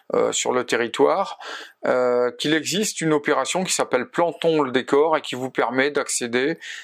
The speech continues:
à des essences indigènes précisément, à des tarifs, euh, tout à fait préférentiels. Euh, voilà, il y a un certain nombre de points, euh, relais qui vous permettent d'aller chercher les végétaux que vous aurez commandés. Je vous donne en lien, euh,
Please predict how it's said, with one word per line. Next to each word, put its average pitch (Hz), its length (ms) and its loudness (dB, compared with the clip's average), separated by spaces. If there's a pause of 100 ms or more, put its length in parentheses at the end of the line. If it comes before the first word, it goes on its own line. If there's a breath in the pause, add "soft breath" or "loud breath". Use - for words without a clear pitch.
(180 loud breath)
à 143 100 0
des 139 280 0
essences 143 420 0
indigènes 131 520 0
précisément, 120 840 0 (540 loud breath)
à 135 100 2
des 135 180 0
tarifs, 143 560 0
euh, 123 160 2
tout 151 260 -4
à 160 80 2
fait 170 200 0
préférentiels. 135 1000 2 (540 loud breath)
Euh, 113 580 0
voilà, 117 240 2
il 135 40 0
y 131 40 2
a 113 100 0
un 113 80 -2
certain - 300 -4
nombre 127 320 2
de 120 120 2
points, 131 600 0
euh, 113 460 2
relais 131 420 2
qui 151 140 -8
vous 120 160 -8
permettent 131 340 -2
d'aller 120 220 0
chercher - 340 -2
les 127 60 2
végétaux 120 440 -2
que 127 80 -14
vous 120 160 -4
aurez 123 140 4
commandés. 110 500 -2 (680 loud breath)
Je 113 160 -6
vous 127 100 0
donne 131 240 2
en 120 140 2
lien, 127 520 0
euh, 113 440 0